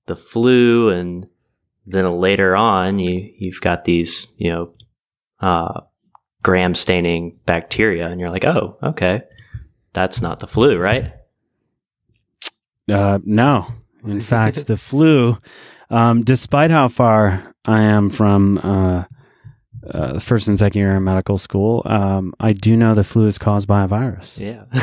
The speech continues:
Speaker 1: Oh, wow. That's a
Speaker 2: <laughs>
Speaker 1: shocker. So I'm gonna check you on one thing.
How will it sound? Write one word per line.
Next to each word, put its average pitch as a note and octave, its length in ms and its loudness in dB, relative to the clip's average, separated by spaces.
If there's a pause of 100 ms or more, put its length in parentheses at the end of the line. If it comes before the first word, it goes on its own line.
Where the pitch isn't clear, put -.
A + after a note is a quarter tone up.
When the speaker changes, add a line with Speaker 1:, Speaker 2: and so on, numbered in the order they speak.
(220)
Speaker 1:
Oh, F3 180 2
wow. F#2+ 420 -6 (580)
That's A2+ 380 0
a G#2+ 100 2
Speaker 2:
<laughs> - 0 -
Speaker 1:
shocker. G2 480 -4 (360)
So C3 220 2
I'm C3+ 360 -2
gonna D#3 220 0
check - 360 -2
you G#2+ 160 0
on F#2+ 320 -6
one G2 380 -6
thing. F2 500 -8